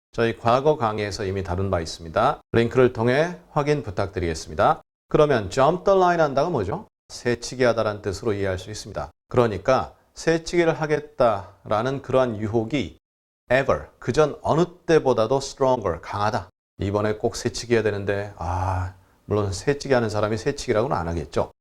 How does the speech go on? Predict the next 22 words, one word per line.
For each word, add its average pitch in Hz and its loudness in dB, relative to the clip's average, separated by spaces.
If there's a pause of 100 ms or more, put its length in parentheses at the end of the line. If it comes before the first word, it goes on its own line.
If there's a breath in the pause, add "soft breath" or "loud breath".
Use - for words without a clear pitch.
(200)
아, 80 0
이번에 98 2
좀 95 -2
제일 92 0
먼저 98 2
내가 90 2
좀 90 2
해야 127 0
되는데 98 0
등등등 123 2 (320 soft breath)
여러 98 0
가지 117 2
내용이 107 -2
있겠죠. 76 -10 (300)
그전 107 0
어느 98 0
때보다 95 2
강하다. 92 0 (1040)
They 123 6
held 156 6
the 135 6
line. 90 2